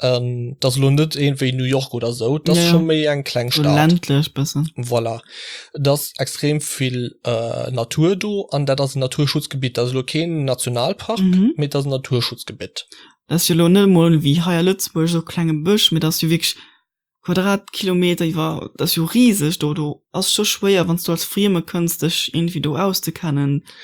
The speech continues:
Speaker 2: dich nicht zu
Speaker 1: Voilà.
Speaker 2: verlaufen, da muss ja schon bald irgendwie, ihr seht nicht, du auskannt. Okay, vielleicht noch nicht für Brick zu kommen, weil die ja bei Touristen relativ bekannt ist, mehr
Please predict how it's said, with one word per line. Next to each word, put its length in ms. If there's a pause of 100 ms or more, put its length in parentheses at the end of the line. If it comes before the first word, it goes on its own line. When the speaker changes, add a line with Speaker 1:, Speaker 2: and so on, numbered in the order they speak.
(120)
Speaker 2:
dich 120
nicht 120
zu 80
Speaker 1:
Voilà. 140
Speaker 2:
verlaufen, 380
da 180
muss 220
ja 80
schon 180
bald 240
irgendwie, 580 (920)
ihr 140
seht 140
nicht, 220
du 80
auskannt. 760 (420)
Okay, 180
vielleicht 260
noch 60
nicht 200
für 100
Brick 320
zu 80
kommen, 240
weil 120
die 100
ja 60
bei 120
Touristen 460
relativ 340
bekannt 320
ist, 160
mehr 220